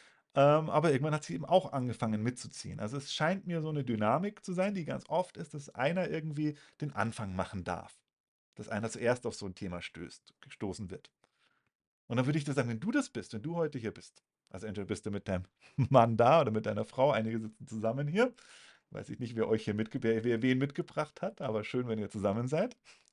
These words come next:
Ähm, aber wenn du hier bist, sagst, "Hey, ich mach diesen ersten Schritt, ich geh mal voran, ich bin der Pionier hier in unserer Beziehung."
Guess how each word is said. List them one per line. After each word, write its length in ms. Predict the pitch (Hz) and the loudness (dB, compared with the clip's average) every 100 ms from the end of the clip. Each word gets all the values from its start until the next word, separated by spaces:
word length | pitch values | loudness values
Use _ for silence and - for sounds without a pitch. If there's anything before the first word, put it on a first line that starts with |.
| _ - - _ _ - | _ -20 -20 _ _ 2
Ähm, 360 | 131 131 135 123 _ _ - | 4 4 0 -8 _ _ -2
aber 200 | 131 139 | 6 6
wenn 120 | 147 | 6
du 120 | 147 170 | 4 0
hier 120 | 175 | -2
bist, 100 | 156 | -4
sagst, 140 | 143 | -6
"Hey, 80 | 160 | -8
ich 160 | 143 143 | -8 -8
mach 160 | 147 | -8
diesen 180 | 156 131 | -8 -10
ersten 400 | 127 139 143 147 | -8 -10 -10 -12
Schritt, 220 | - 127 | -10 -10
ich 160 | - 120 | -10 -12
geh 160 | 135 139 | -8 -6
mal 160 | 131 | -8
voran, 420 | - 120 117 101 - | -8 -10 -8 -10 -12
ich 160 | - | -10
bin 120 | 156 139 | -4 0
der 120 | 135 | -2
Pionier 580 | - 147 131 147 107 82 | -2 -2 0 0 -2 -6
hier 180 | - 107 | -6 -6
in 60 | 110 | -4
unserer 220 | 107 95 | -8 -10
Beziehung." 420 | 90 - 95 - | -12 -14 -16 -18